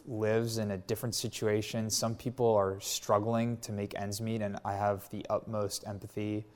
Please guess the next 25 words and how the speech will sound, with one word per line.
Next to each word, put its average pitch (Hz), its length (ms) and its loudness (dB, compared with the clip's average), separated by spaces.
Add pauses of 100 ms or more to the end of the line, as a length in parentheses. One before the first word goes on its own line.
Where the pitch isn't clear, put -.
(540)
um, 101 240 -6
for 107 140 -4
those 104 240 4
individuals. 98 760 0
I, 98 180 2
I 98 60 -4
can 101 180 -8
only 107 280 0
imagine. 90 580 -2
I'm, 92 300 -6
I 98 100 -4
personally 104 540 -2
am 95 100 -4
very 98 160 2
fortunate, 101 640 -2 (460)
um, 98 260 -2
not 98 280 4
to 98 160 0
have 92 640 2 (520)
been 101 420 2 (340)
you - 80 -2
know, 113 80 -2
beset - 540 8
by 107 320 12 (120)
those 104 380 6